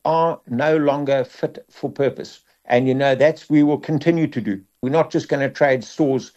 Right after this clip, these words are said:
just for some kind of bravado. But in the closing of the stores,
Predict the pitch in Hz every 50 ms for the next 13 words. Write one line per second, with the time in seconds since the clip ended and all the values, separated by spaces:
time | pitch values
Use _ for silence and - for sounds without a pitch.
0 | _ - - _ _ _ - 151 143 - - - - 156 - - - 143 139 135
1 | 131 - 135 131 131 127 113 104 113 98 85 104 117 113 110 110 107 107 107 -
2 | _ _ _ _ _ _ _ - 139 139 139 - _ - 175 180 180 170 - -
3 | 185 190 196 196 - - 202 175 160 135 147 - - - - 135 143 160 170 -
4 | -